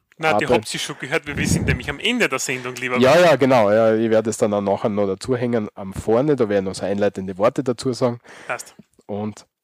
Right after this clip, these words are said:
Speaker 2: bitte bleibt uns gewogen. Ähm, die nächste Sendung wird's relativ gleich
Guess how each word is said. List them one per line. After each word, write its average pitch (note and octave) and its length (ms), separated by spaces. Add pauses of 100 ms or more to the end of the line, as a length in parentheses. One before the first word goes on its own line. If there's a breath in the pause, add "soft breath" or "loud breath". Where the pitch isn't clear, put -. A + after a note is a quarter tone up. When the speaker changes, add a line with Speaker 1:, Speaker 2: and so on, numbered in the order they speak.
(160)
Speaker 2:
bitte D3 180
bleibt C#3 240
uns C#3+ 140
gewogen. C#3 540
Ähm, A#2+ 340
die B2+ 80
nächste C3 300
Sendung D3+ 420
wird's C3+ 200
relativ B2 360
gleich A2 320